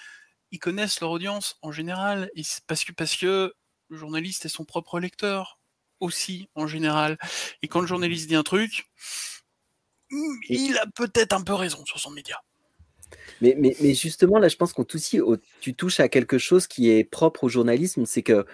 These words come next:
Speaker 2: ben, on, on s'y investit, en fait. Enfin, je veux dire, bah, p-, aussi pour rebondir sur ce que disait Damien tout à l'heure, quoi, c'est,
Speaker 1: Tout à
Speaker 2: c'est
Speaker 1: fait.
Speaker 2: des,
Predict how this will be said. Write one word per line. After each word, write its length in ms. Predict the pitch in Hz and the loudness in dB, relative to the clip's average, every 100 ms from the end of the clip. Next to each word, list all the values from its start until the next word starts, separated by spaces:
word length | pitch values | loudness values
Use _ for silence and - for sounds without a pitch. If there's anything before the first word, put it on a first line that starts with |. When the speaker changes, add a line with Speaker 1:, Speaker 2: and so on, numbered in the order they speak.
| - - | -20 -4
Speaker 2:
ben, 180 | 107 113 | 4 6
on, 260 | 87 107 - | 6 2 0
on 80 | 120 | -2
s'y 200 | - 113 | 0 0
investit, 400 | 107 113 - 202 | 2 0 0 0
en 100 | 156 | 0
fait. 220 | 113 107 | 0 2
Enfin, 140 | 120 | 2
je 80 | 104 | 2
veux 60 | 113 | 4
dire, 140 | 123 - 185 - | 2 2 -8 8
bah, 180 | 123 127 | 10 10
p-, 160 | - - | 6 4
aussi 280 | 143 - 185 | 4 6 6
pour 160 | 165 | 10
rebondir 400 | 147 143 151 170 | 10 10 6 6
sur 120 | - | 4
ce 80 | 147 | 2
que 80 | 147 | 2
disait 220 | 123 139 | 6 8
Damien 320 | 127 123 131 | 10 8 6
tout 180 | 131 - | 2 6
à 60 | 143 | 8
l'heure, 200 | 202 - | 8 6
quoi, 200 | 131 120 | 4 4
c'est, 160 | - | 4
Speaker 1:
Tout 100 | 117 | 4
à 60 | 240 | 4
Speaker 2:
c'est 140 | 117 | 8
Speaker 1:
fait. 60 | |
Speaker 2:
des, 20 | 113 | 6